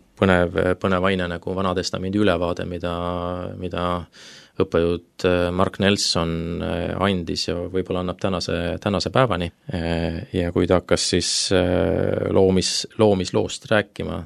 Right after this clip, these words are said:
noh, mina olin kasvanud sellise pühapäevakooli, äh, usu peal, mul oli ikkagi see, see pilt, et Jumal oligi kuus korda kakskümmend neli tundi ja siis ta hakkas seletama, mis, äh, mis see sõna, mis need sõnad tähendavad al-,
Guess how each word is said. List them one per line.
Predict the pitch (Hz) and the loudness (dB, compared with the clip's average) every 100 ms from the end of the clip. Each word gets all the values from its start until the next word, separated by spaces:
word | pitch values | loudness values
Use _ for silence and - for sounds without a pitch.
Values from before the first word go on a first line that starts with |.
| - | -8
noh, | 90 | -4
mina | 110 104 92 | 0 2 2
olin | 90 | 2
kasvanud | 95 107 - 82 | 0 0 -2 -4
sellise | - 87 87 90 87 - | -4 -4 -2 0 0 2
pühapäevakooli, | 101 92 87 85 98 92 90 90 87 85 | 2 4 0 0 2 2 2 -2 -2 0
äh, | 90 90 87 | -2 -2 -4
usu | 120 120 110 - | 0 4 4 4
peal, | 85 80 82 92 | 2 0 -2 -2
mul | 87 | -2
oli | 87 90 | 0 -2
ikkagi | - 85 | -2 -2
see, | 82 85 85 87 87 | 0 2 2 2 0
see | - 92 | 0 2
pilt, | 92 87 - - | 4 2 0 -6
et | _ - | _ -4
Jumal | 85 82 87 87 92 90 90 | -2 -2 -2 -6 -6 -10 0
oligi | 98 95 87 85 87 90 - | 4 4 4 0 -2 -4 4
kuus | 92 - | 4 6
korda | - 92 87 90 85 87 | 4 4 6 6 6 4
kakskümmend | 95 - 92 | 4 4 4
neli | 95 | 6
tundi | 98 113 90 85 | 6 6 4 0
ja | 95 90 82 | -2 -2 0
siis | 95 | 0
ta | - 92 | 2 0
hakkas | - 90 - | 0 0 2
seletama, | 85 - 120 120 | 2 2 2 4
mis, | 113 107 - - | 4 2 0 0
äh, | 95 90 90 90 | 2 2 0 -2
mis | 92 - | -2 -2
see | 85 | -2
sõna, | 95 90 85 82 82 82 85 85 87 98 98 _ _ | 0 0 0 -2 -4 -4 -4 -6 -8 -10 -12 _ _
mis | - | -8
need | 85 - | -8 -2
sõnad | 92 87 80 - _ - | 0 2 0 -4 _ -2
tähendavad | 82 95 95 104 113 113 | 0 2 2 2 4 4
al-, | 113 120 | 2 0